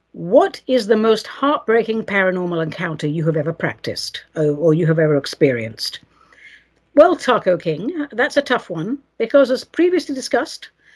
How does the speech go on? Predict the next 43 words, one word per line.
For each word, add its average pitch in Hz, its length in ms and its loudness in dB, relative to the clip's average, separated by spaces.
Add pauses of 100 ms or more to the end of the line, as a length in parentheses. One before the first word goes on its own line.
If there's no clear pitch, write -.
(260)
ghosts 339 420 4
are 254 100 2
out 208 160 0
of 202 80 -14
sync 247 400 0
with 190 120 -2
their 170 120 -2
surroundings 185 680 -4
and 196 120 -2
therefore 214 380 -2
generally 220 400 0
all, 233 340 4 (300)
they're 254 140 6
all 302 100 4
traumatized 165 640 -6
in 156 180 -4
one 170 220 -4
way 131 160 -4
or 101 160 -14
another. - 420 -14 (920)
So 311 300 4
I 285 100 8
guess - 220 2
I'll 247 80 4
go 247 160 6
with 220 160 2
this 214 200 -4
one 160 200 -2
because, 196 440 -4
um, 208 360 -2 (400)
this 277 160 2
was 285 100 4
interesting 220 420 -2
'cause 185 140 -2
there 185 140 2
was 180 100 -2
more 185 220 0
to 185 160 -4
it - 100 -4
than 180 140 -4
I 180 180 0
originally 165 480 -2
thought. 113 320 -6